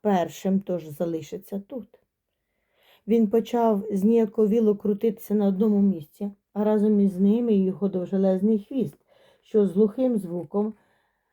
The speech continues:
поскидав кожнісіньку книжечку з полички Вільяма. Всі книжки про динозаврів, звісно ж.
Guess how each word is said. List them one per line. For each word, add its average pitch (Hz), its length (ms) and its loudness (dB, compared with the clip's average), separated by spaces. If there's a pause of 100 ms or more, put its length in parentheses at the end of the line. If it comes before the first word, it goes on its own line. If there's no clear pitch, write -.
(140)
поскидав 226 920 0
кожнісіньку 240 1000 -2
книжечку 220 640 0
з 202 80 -8
полички 202 580 -2
Вільяма. 160 520 -4 (400)
Всі 220 120 -8
книжки 208 400 -8
про 190 180 -6
динозаврів, 175 800 -2
звісно 170 400 -8
ж. - 180 -20